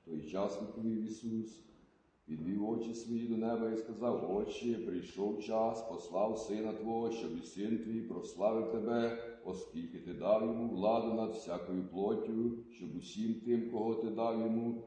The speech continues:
дав він життя вічне, вічне життя є те, щоб пізнати Тебе, єдиного істинного Бога, і того, кого Ти послав, Ісуса Христа.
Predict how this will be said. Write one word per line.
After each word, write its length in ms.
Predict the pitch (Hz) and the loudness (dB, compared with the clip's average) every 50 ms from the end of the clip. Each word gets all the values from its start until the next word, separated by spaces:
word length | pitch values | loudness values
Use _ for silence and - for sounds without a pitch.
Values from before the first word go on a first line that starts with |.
| - - 80 | -12 -12 -6
дав 280 | 78 85 90 92 92 | -2 0 2 2 2
він 100 | 92 92 | 0 0
життя 320 | 90 - 92 90 - 92 87 - - | -2 -4 -6 -4 -4 -4 -4 -2 -2
вічне, 580 | 92 107 104 - - - 113 110 110 110 110 110 107 - - - - | -2 -2 -2 -4 -4 -4 -2 -2 0 -2 -2 -4 -6 -8 -10 -8 -6
вічне 340 | - 85 85 - - 85 82 | -6 -6 -6 -6 -8 -8 -8
життя 500 | 80 82 87 - - 98 101 110 110 110 | -6 -6 -8 -4 0 4 4 4 4 4
є 100 | 110 110 | 2 2
те, 340 | 110 107 110 110 110 110 110 | 2 2 2 2 2 4 2
щоб 500 | 110 110 - - 110 107 110 110 110 107 | 2 0 -2 -4 -4 -4 -4 -4 -4 -4
пізнати 500 | 110 95 - - 85 92 104 107 107 110 | -6 -6 -6 -4 -2 0 0 0 0 -2
Тебе, 480 | - 113 107 107 117 113 113 107 110 | -4 -2 0 2 2 4 4 4 4
єдиного 540 | 110 101 90 78 85 85 85 87 87 90 87 - - - | 4 2 0 -2 -2 -2 -2 -2 -2 -2 -4 -4 -6 -6
істинного 540 | 101 104 - - - 120 110 110 107 107 110 | -6 -8 -8 -8 -6 -2 -2 0 2 2 2
Бога, 540 | 107 - 110 110 110 110 107 107 107 110 110 107 - - - - | 2 2 4 4 4 6 6 8 6 6 4 0 -4 -8 -8 -6
і 80 | 90 90 | -6 -6
того, 680 | 90 - 92 90 90 90 90 95 92 92 - - - - - | -4 -2 -2 0 2 2 2 2 0 -2 -4 -6 -10 -10 -8
кого 220 | 90 87 85 87 | -4 -2 -2 -2
Ти 140 | 85 - 87 | -2 -4 -6
послав, 800 | - 92 90 - - - 98 104 107 110 113 - - - - 80 80 | -6 -6 -8 -8 -4 2 4 6 6 6 6 2 0 -4 -6 -8 -10
Ісуса 540 | - - - 87 101 117 - - 113 113 | -12 -12 -8 -6 -6 -4 -6 -6 -8 -8
Христа. 800 | 107 - - 113 113 110 - - 113 113 117 117 117 117 113 113 | -8 -8 -8 -8 -8 -8 -6 -2 0 0 2 2 0 -2 -6 -8